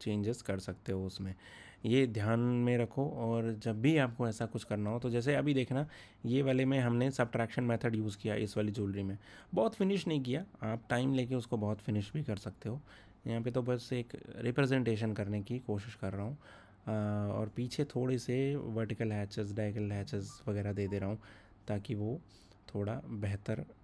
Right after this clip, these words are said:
एक, अ, बैकग्राउंड जैसा क्रिएट हो जाए, वहाँ पे थोड़ा डार्क वैल्यूज क्रिएट हो जाए। जहाँ पे हाईलाइट देते हैं वहाँ डार्क वैल्यूज देना अच्छा होता है हमेशा ही,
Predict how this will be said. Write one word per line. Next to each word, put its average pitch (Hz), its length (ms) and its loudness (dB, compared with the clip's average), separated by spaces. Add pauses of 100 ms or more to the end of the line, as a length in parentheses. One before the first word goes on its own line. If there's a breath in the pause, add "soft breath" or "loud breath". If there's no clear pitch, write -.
(220)
एक, 107 240 -6 (140)
अ, - 60 -12 (360)
बैकग्राउंड 107 420 2
जैसा 104 220 0
क्रिएट 104 300 -2
हो 95 80 -4
जाए, 92 160 -2
वहाँ 92 160 -4
पे - 100 -8
थोड़ा 107 160 0
डार्क 104 300 0
वैल्यूज 101 240 -2
क्रिएट 101 220 -2
हो 92 60 -6
जाए। 95 200 -2 (480 loud breath)
जहाँ 127 220 6
पे 143 100 4
हाईलाइट 117 340 4
देते 120 240 0
हैं 143 60 2
वहाँ 123 180 2
डार्क 113 240 2
वैल्यूज 113 280 2
देना 110 340 0
अच्छा 113 260 -6
होता 98 260 -2
है 101 60 -2
हमेशा 98 400 -2
ही, 92 120 -2